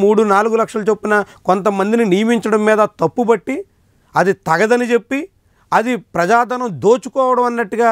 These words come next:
వ్యాఖ్యానించి విమర్శలు చేసి, ఇప్పుడు మళ్ళీ అదే పని చంద్రబాబు ప్రభుత్వం కన్సల్టెంట్ల రూపంలో చేస్తుందా అన్న సందేహం వస్తుంది. ఈసారి నెలకు ఒక్కొక్కరికి నాలుగు నుంచి ఐదు లక్షల రూపాయల వరకు ఖర్చు చేసి, ఎనిమిది నెలలకు ఒక్కొక్కరి మీద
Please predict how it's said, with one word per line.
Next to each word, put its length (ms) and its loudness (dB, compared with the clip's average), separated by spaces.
వ్యాఖ్యానించి 640 0
విమర్శలు 440 0
చేసి, 220 -6
ఇప్పుడు 280 2
మళ్ళీ 260 2
అదే 140 4
పని 260 -4
చంద్రబాబు 500 2
ప్రభుత్వం 380 0
కన్సల్టెంట్ల 640 -2
రూపంలో 320 2
చేస్తుందా 380 2
అన్న 120 0
సందేహం 400 2
వస్తుంది. 320 -6
ఈసారి 280 0
నెలకు 240 -4
ఒక్కొక్కరికి 520 -4
నాలుగు 300 0
నుంచి 240 -4
ఐదు 160 -4
లక్షల 260 -4
రూపాయల 320 0
వరకు 200 -2
ఖర్చు 200 -4
చేసి, 240 0
ఎనిమిది 420 4
నెలలకు 340 0
ఒక్కొక్కరి 440 0
మీద 140 2